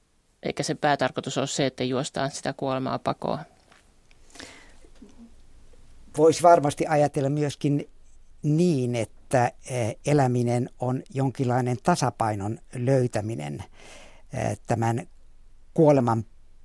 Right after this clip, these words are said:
Speaker 2: pelon ja elämän halun välillä. Tarkoitan sitä, että kuolematietoisuus – jollain tasolla on hyvä asia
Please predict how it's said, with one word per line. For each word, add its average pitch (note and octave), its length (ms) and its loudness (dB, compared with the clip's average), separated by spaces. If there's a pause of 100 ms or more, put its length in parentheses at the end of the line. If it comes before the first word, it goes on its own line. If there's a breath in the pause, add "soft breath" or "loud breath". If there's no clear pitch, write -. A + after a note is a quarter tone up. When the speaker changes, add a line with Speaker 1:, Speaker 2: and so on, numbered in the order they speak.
(380)
Speaker 2:
pelon B2 460 2 (140)
ja A#2 320 2 (180)
elämän B2 580 2
halun G#2 600 -2 (340)
välillä. B2+ 460 4 (420 loud breath)
Tarkoitan C3+ 540 2
sitä, - 480 0 (260)
että A#2 560 -2 (240)
kuolematietoisuus – B2+ 1400 2 (340 soft breath)
jollain C#3 420 4
tasolla G#2+ 500 -2 (240)
on A#2 260 -2 (220)
hyvä D#3 240 2
asia B2 500 -4